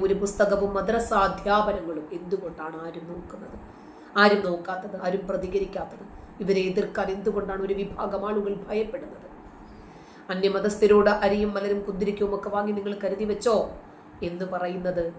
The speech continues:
ഒരു ഒൻപത് വയസ്സുകാരനാണ്. ആ ഒൻപതുകാരന് കിട്ടിയിരിക്കുന്ന പരിശീലനം മദ്രസകളിൽ നിന്ന് തന്നെയാണ്. ഇതൊക്കെ നിഷ്പക്ഷമായി അന്വേഷിച്ചാൽ ഇസ്ലാമിക ലോകത്തിന്റെ സമാധാനം എന്താണ് എന്ന് നമുക്ക് അനുഭവിക്കാൻ പറ്റും.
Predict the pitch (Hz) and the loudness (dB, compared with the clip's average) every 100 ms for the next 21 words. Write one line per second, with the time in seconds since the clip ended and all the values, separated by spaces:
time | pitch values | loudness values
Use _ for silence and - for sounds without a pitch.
0 | - 165 165 185 185 175 165 170 - 170 | -8 -6 -6 -6 -4 -2 -2 -4 -6 -10
1 | 175 165 165 - 147 143 - - - - | -8 -8 -8 -10 -10 -12 -12 -14 -8 4
2 | 202 196 208 220 220 214 208 208 208 208 | 6 6 8 8 8 8 6 6 4 0
3 | - 214 214 220 208 208 208 247 - 226 | -2 0 0 0 0 4 4 4 2 4
4 | 214 214 214 220 214 202 175 165 151 160 | 4 4 2 0 -2 -4 -6 -6 -8 -8
5 | - - - 85 - - - - - - | -10 -12 -14 -16 -16 -18 -18 -18 -16 -16
6 | - - - - - - - - - - | -16 -16 -14 -14 -16 -18 -18 -18 -18 -18
7 | - - - - 165 165 175 165 160 - | -18 -18 -16 -8 -2 -2 0 -2 -2 -4
8 | 175 160 - 202 - 185 175 175 170 165 | -6 -6 -4 -4 -2 -6 -4 -2 -2 -2
9 | 170 - 156 147 - - - - - - | -4 -6 -4 -6 -6 -10 -14 -14 -12 -14
10 | - - 202 190 - 233 233 226 214 226 | -14 -8 -2 0 8 10 10 8 6 6
11 | 220 220 220 214 214 202 202 226 247 208 | 8 6 2 0 0 -2 2 6 6 6
12 | 220 208 190 180 185 175 175 175 175 170 | 4 4 2 -4 -2 -2 -2 -6 -8 -8
13 | 165 160 180 202 170 - - - - - | -8 -8 -10 -12 -14 -16 -16 -18 -18 -20